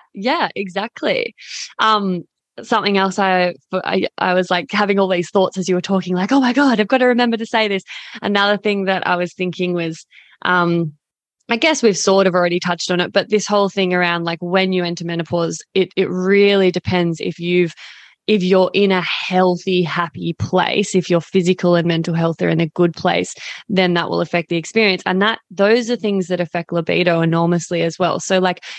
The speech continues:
yes, maybe it looks as though when you hit menopause, your libido takes a nosedive, but actually, like, research shows that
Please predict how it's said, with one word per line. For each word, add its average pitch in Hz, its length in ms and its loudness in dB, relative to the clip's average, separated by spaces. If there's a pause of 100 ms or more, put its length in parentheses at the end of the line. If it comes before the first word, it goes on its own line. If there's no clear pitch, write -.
(120)
yes, 196 400 0
maybe 185 340 2
it 175 120 0
looks 180 420 -4
as 170 160 -2
though 170 380 4
when 170 180 0
you 175 80 0
hit 175 160 -2
menopause, 190 760 2
your 170 80 -4
libido 175 560 -2
takes 170 320 -8
a 170 60 -2
nosedive, 170 680 0
but 180 160 0 (560)
actually, 196 480 2
like, 175 240 0
research 175 460 0
shows 180 280 0
that 180 120 -2